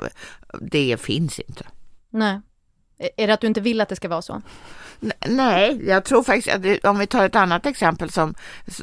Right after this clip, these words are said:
Speaker 1: där en no-, oppositionell människa så att säga sitter i regeringen nu är Niklas Wykman som blev finansmarknadsminister och är moderat och har, tillhör en falang som brukar kallas för pojkarna.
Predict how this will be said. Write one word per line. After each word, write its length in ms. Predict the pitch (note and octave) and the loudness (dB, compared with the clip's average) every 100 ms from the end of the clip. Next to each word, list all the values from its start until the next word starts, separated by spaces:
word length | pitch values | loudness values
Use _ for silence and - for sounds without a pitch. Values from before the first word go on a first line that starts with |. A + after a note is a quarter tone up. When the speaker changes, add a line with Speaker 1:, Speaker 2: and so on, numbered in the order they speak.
| - | -2
Speaker 1:
där 220 | E3+ E3 | 2 4
en 220 | D#3+ D#3 | 4 0
no-, 480 | D#3 - E3+ D#3 - | -6 -4 2 2 2
oppositionell 640 | F3 D#3 F3 - F3+ C4+ | 0 -2 -4 -2 0 2
människa 500 | C4 G#3+ C3+ - C3+ | 2 0 0 0 0
så 120 | C3+ C#3 | 0 -4
att 60 | |
säga 220 | D3+ C3 | 0 2
sitter 320 | B2 C#3+ - C3 | 2 -2 -2 -2
i 140 | C3 | 0
regeringen 420 | C3 A#2+ C3+ C#3 | 0 -2 -2 -4
nu 200 | C3+ D3+ | -4 -2
är 120 | D3 | -2
Niklas 380 | D3+ C3+ - D3 | -2 -2 -4 -2
Wykman 440 | F#3 A#3+ - C#3 - | -4 -4 -2 -2 -2
som 180 | C#3 | -4
blev 220 | C3 A#2+ A#2 - - - | -2 0 -2 -6 -14 -8
finansmarknadsminister 1120 | - E3 C#3+ C#3+ C#3+ C#3+ - F3 B3 - D#3 | 0 0 2 0 0 -4 -4 -2 0 -2 -2
och 140 | D#3 - | -2 -2
är 120 | - | 0
moderat 580 | C#3 C#3 - G#3 - D3+ | 0 0 2 2 2 0
och 60 | |
har, 120 | D3+ | -2
tillhör 640 | - F3 D3 D3 C#3 C#3+ - - - - | -2 0 0 2 2 0 -2 -6 -8 -2
en 260 | D3+ C#3 | -2 0
falang 400 | D3+ D3+ D3 C3 | 0 2 2 0
som 120 | D#3 C#3+ | -2 -6
brukar 220 | D3 - | -4 -4
kallas 340 | F3 D3+ D3 | 0 0 -2
för 80 | - | -4
pojkarna. 680 | - E3+ D3+ - A3+ - | 0 2 2 -2 -2 -2